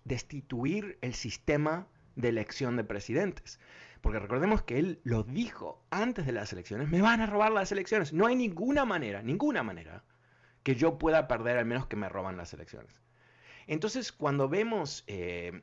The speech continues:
eh, millones de republicanos que inclusive hoy, mayoría de republicanos piensan que las, la, las,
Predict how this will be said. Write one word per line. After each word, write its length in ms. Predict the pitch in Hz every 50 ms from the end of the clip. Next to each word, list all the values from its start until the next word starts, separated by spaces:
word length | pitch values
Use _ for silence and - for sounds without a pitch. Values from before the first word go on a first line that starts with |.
| _ -
eh, 160 | 107 95 90
millones 640 | 98 104 110 110 107 143 160 190 220 214 - - 139
de 100 | 123 113
republicanos 640 | 107 110 95 90 95 98 98 - 127 139 127 113 -
que 100 | - 117
inclusive 580 | 110 104 110 107 - - 185 170 160 - - - _ _ -
hoy, 380 | 240 277 240 160 107 73 - - - - _ _ _ _ _ _ _ _ _
mayoría 580 | - 123 120 113 123 131 139 226 262 220 143 120
de 80 | 117
republicanos 580 | 101 101 92 92 107 92 90 95 92 92 92 -
piensan 640 | - - 131 156 160 160 151 143 - - 87 82 87
que 100 | - 113
las, 260 | 98 92 92 90 95 - _
la, 160 | - 110 101 98
las, 260 | 98 98 - - -